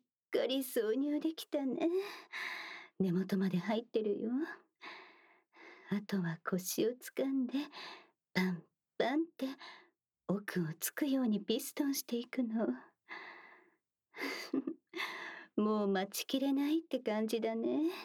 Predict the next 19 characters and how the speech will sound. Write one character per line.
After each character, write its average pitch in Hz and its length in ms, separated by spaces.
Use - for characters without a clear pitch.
童 160 260
貞 320 260
じ 330 140
ゃ - 20
な 320 160
い 320 100
ん 269 40
だ 254 120
か 240 140
ら、 220 440
激 180 240
し - 120
く 202 120
し 202 80
ち - 100
ゃ 202 60
ダ 196 120
メ 220 120
よ。 240 220